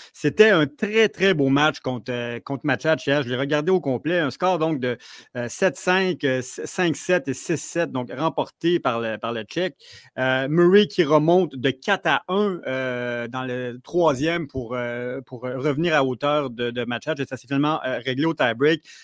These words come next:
malgré que Murray avait une avance de cinq un dans le tie-break. Je me disais, il va, il va aller le chercher, euh, avec une foule qui le, qui le, qui le portait. Mais, euh, ce match-là, il mérite à être,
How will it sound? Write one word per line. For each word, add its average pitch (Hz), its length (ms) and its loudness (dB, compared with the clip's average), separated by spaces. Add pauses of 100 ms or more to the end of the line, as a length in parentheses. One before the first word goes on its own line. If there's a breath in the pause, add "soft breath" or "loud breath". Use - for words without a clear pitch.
(160 loud breath)
malgré 143 400 2
que 147 320 2
Murray 151 240 6
avait 147 140 2
une 147 40 0
avance 147 280 2
de 131 80 -2
cinq 185 400 -2
un 165 120 2
dans 143 100 4
le 123 60 0
tie-break. 131 260 -2
Je 131 60 -2
me 131 40 -2
disais, 127 140 -4
il 127 100 -6
va, 135 140 -6
il 131 80 -12
va 127 80 -6
aller 123 100 -8
le 123 60 -10
chercher, 151 460 -10 (380 loud breath)
euh, 127 180 -4
avec 135 280 -2
une 147 120 0
foule 175 260 2
qui - 160 -8
le, 127 220 -2
qui 127 200 -10
le, 123 200 -2
qui 120 180 -12
le 120 120 -4
portait. 160 540 -2 (340 loud breath)
Mais, 127 340 0
euh, 131 240 -2 (580)
ce - 160 -4
match-là, 196 720 2
il 147 100 0
mérite 151 320 0
à 147 100 2
être, 131 120 -4